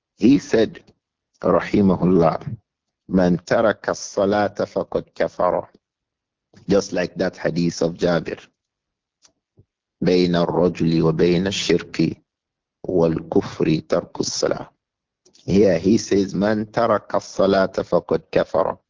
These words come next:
Anyone who abandons Salah, anyone who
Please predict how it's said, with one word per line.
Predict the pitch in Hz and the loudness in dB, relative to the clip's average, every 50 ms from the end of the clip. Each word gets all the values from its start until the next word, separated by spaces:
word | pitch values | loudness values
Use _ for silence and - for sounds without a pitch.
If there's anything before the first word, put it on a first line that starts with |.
| _ _ _ _ _ _ _ _ _ _ | _ _ _ _ _ _ _ _ _ _
Anyone | - 131 143 143 143 143 135 131 123 120 120 117 107 | 0 2 2 4 4 4 4 4 4 4 4 2 2
who | 98 104 117 123 117 - - | 2 2 2 2 2 2 0
abandons | 92 95 92 90 92 104 104 104 104 101 95 110 110 107 - - - - - | 0 0 0 2 2 2 4 4 4 2 2 2 0 0 -2 -6 -12 -16 -16
Salah, | - - - - 104 98 90 82 - - - _ _ _ _ _ _ _ _ _ _ _ _ _ _ _ _ _ _ _ _ - - | -16 -8 -2 0 2 2 2 2 0 -4 -8 _ _ _ _ _ _ _ _ _ _ _ _ _ _ _ _ _ _ _ _ -4 0
anyone | 110 110 107 110 113 107 104 101 104 101 95 95 | 2 4 4 4 4 4 4 4 4 4 2 0
who | 92 - - 107 101 98 98 90 85 - | 0 0 2 4 4 4 4 2 -2 -6